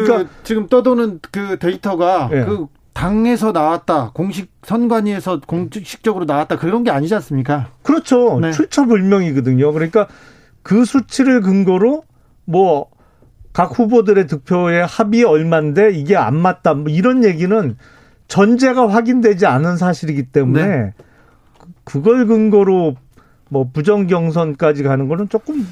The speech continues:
Speaker 1: 너무 나가신 것 같은데요.
Speaker 2: 김용남 의원께 다시 물어보겠습니다.
Speaker 1: 예.
Speaker 2: 고발 사주옥은 윤석열 후보한테 영향을 미칠까요? 얼마나 미칠까요?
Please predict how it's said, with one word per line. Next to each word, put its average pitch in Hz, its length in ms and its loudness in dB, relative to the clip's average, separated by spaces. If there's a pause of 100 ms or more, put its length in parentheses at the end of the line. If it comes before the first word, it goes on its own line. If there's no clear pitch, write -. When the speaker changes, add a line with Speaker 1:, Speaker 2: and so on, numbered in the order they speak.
Speaker 1:
너무 151 240 0
나가신 139 420 -2
것 107 120 -6
같은데요. 185 120 -4
Speaker 2:
김용남 220 480 0
의원께 196 400 -6
다시 226 380 -4
물어보겠습니다. 156 840 -4
Speaker 1:
예. 117 60 0
Speaker 2:
고발 254 300 2
사주옥은 170 840 -2 (320)
윤석열 226 460 0
후보한테 190 440 -4
영향을 185 500 -2 (260)
미칠까요? 240 760 -2
얼마나 240 380 -2
미칠까요? 220 560 -2